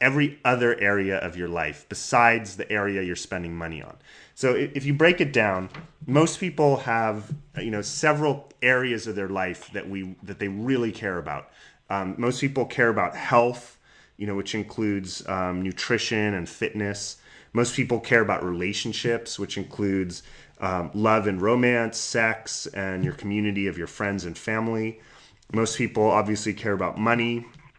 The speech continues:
which includes your income, your net worth, your career. Most people care about, um, some cultural activities like art, travel, um, your home environment.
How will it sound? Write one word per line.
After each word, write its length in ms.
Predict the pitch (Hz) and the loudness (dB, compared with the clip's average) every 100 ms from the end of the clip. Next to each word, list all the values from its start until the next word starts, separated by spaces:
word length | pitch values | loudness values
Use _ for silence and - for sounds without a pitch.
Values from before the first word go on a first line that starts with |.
| _ _ - | _ _ -10
which 180 | 113 101 | -6 -2
includes 400 | 107 - 113 98 | -4 0 0 0
your 140 | 98 101 | 0 -2
income, 640 | 110 117 - 120 110 107 | 0 -2 0 2 2 2
your 140 | 98 | 0
net 260 | 98 104 - | 2 0 0
worth, 360 | 104 104 104 | 2 2 2
your 100 | 104 | -2
career. 680 | 92 - 95 107 104 101 95 - - - - | -6 -6 0 4 4 2 -4 -12 -16 -16 -8
Most 180 | 113 113 | -6 -4
people 260 | 117 117 107 | -4 -2 -4
care 320 | - 110 101 | 0 2 2
about, 380 | 95 92 92 - | 2 0 -2 -6
um, 220 | 90 90 | -8 -6
some 240 | 85 120 101 | -4 -4 -4
cultural 580 | - 117 110 - 113 95 | -2 -2 0 2 4 4
activities 680 | 101 - 107 107 104 104 98 | 2 -2 -4 0 0 0 -4
like 160 | 87 - | -10 -10
art, 440 | 90 107 104 104 - - - - | 0 4 4 2 -2 -20 -20 -12
travel, 880 | - 117 104 98 104 101 101 98 92 92 | 0 6 6 6 4 4 4 2 -2 -4
um, 340 | 90 85 85 | -2 -4 -4
your 140 | 92 | -4
home 340 | - 113 110 110 | -4 0 2 2
environment. 800 | 104 101 98 95 95 95 90 | 0 2 2 2 0 -2 -4